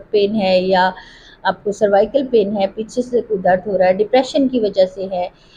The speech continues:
या आपको stomach problem की वजह से है, किसी भी तरीके का pain है तो ये ज़बरदस्त medicine है। आप रैकविश का number sixteen आप लें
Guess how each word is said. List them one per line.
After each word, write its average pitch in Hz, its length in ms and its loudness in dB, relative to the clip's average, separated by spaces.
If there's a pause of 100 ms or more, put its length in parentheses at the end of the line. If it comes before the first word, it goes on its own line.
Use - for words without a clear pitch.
(280)
या 220 100 4
आपको 214 280 0
stomach 311 440 -2
problem 208 360 0
की 202 120 -4
वजह 190 200 0
से 185 180 -6
है, 185 220 -4
किसी 320 340 -2
भी 370 120 2
तरीके 240 340 -2
का 190 120 0
pain 180 240 -6
है 180 220 -8
तो 214 140 -4
ये 185 200 -4
ज़बरदस्त 190 680 -4
medicine 196 380 0
है। 175 180 -6
आप 180 260 -4 (560)
रैकविश 254 400 2
का 240 140 2
number 185 280 0
sixteen 269 640 -4
आप 196 260 -2
लें 208 300 -2